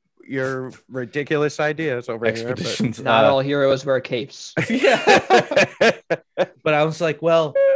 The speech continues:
Speaker 2: wouldn't it be cool if, uh, I brought all the cards, like, I made alt cards for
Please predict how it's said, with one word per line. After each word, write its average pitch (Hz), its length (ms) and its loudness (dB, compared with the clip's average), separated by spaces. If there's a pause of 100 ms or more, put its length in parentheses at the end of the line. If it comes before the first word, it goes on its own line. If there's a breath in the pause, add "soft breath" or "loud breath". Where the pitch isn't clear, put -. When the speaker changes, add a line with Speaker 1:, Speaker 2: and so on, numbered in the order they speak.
(120)
Speaker 2:
wouldn't 170 180 -6
it 180 100 -10
be 202 100 -8
cool 127 680 -6
if, 113 380 -4 (800)
uh, 95 580 -2 (340)
I 113 140 0
brought 120 520 2 (220)
all 123 160 -4
the 117 80 -6
cards, 107 640 -4
like, 104 160 -8
I 107 80 0
made 110 320 -4
alt 113 260 -4
cards 90 560 -8 (480)
for 98 680 -6